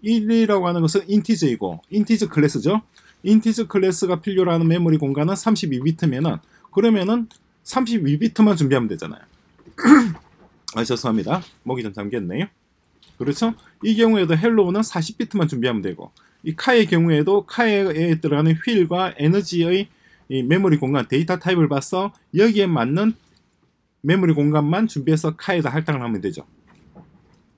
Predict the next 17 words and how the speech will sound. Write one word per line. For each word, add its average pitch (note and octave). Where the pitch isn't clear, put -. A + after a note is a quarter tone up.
그죠? F#3+
이게 E3
클래스입니다. D#3+
이 D3
클래스는 F3+
기본적으로 D#3+
메모리 F#3+
공간을 D3
효율적으로 D#3+
낭비하지 D3+
않고 F3+
사용하기 D#3+
위한 C#3+
메커니즘이고, A2+
또 A3
다른 F#3+
목적은 E3+